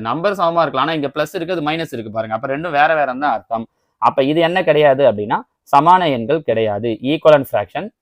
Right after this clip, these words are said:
இல்ல. ஏன்னா அவங்க எது சமான எண் ஜோடின்னு தான் கேட்டிருக்காங்க. சரி, இங்க வருவோம். பதினாறு by முப்பது. முதல் விஷயம், நீங்க இது சமான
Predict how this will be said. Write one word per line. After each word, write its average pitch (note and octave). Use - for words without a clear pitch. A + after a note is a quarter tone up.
இல்ல. G#2
ஏன்னா D3
அவங்க C#3
எது F#3+
சமான E3
எண் C3+
ஜோடின்னு B2
தான் C#3
கேட்டிருக்காங்க. G2
சரி, A2
இங்க D3
வருவோம். F#2
பதினாறு D#3+
by D#3
முப்பது. A2
முதல் F3
விஷயம், F3
நீங்க D3+
இது C#3
சமான F3+